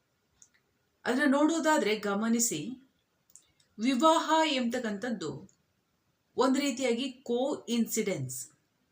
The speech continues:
ಅಂದ್ರೆ ಆಕಸ್ಮಿಕವಾಗಿ ಅವರೊಂದಿಗೆ ಜರುಗುತ್ತವೆ ವಿವಾಹಗಳು. ಅದಕ್ಕೆ ಯಾವುದೇ ರೀತಿಯಾದಂಥ ಪೂರ್ವ ಸಿದ್ಧತೆ,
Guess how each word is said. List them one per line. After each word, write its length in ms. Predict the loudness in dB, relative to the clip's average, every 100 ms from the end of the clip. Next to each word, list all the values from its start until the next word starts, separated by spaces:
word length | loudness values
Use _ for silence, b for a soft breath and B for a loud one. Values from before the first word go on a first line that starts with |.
| _ _ _ _ _ -6
ಅಂದ್ರೆ 300 | -4 -2 2
ಆಕಸ್ಮಿಕವಾಗಿ 1400 | 2 2 0 2 2 2 0 -4 -4 -2 -2 -2 -6 -10 -12 -10
ಅವರೊಂದಿಗೆ 500 | -8 -6 -8 -8 -4
ಜರುಗುತ್ತವೆ 920 | -2 -2 -4 -12 -16 -16 -16 -16 -18 _ _ _ _ _ _ -20 -20 B B _ -4
ವಿವಾಹಗಳು. 840 | -2 2 2 0 -4 -8 -8 -12 _ _ _ _ _ _ _ _ _ _ _ -6
ಅದಕ್ಕೆ 260 | -4 0 2
ಯಾವುದೇ 420 | 4 2 0 -2
ರೀತಿಯಾದಂಥ 640 | -2 -4 0 0 0 -4
ಪೂರ್ವ 480 | -10 -8 -4 -2 2
ಸಿದ್ಧತೆ, 840 | 2 2 0 -2 -2 -4 -8 -12